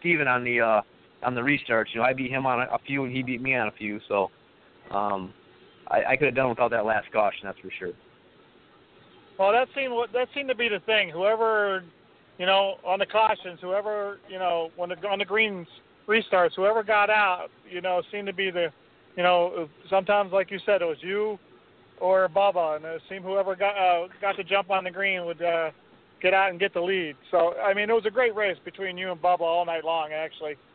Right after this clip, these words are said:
Speaker 2: I just enjoyed myself
Speaker 1: Yeah.
Speaker 2: thoroughly.
Speaker 1: Good,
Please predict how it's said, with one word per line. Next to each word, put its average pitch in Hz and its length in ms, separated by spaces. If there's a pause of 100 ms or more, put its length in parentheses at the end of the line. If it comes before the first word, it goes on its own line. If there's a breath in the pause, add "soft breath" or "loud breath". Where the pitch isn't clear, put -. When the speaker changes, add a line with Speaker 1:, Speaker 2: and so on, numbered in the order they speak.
(220)
Speaker 2:
I 180 120
just 180 180
enjoyed 175 320
myself 165 140
Speaker 1:
Yeah. 127 260
Speaker 2:
thoroughly. 160 400 (1120)
Speaker 1:
Good, 147 200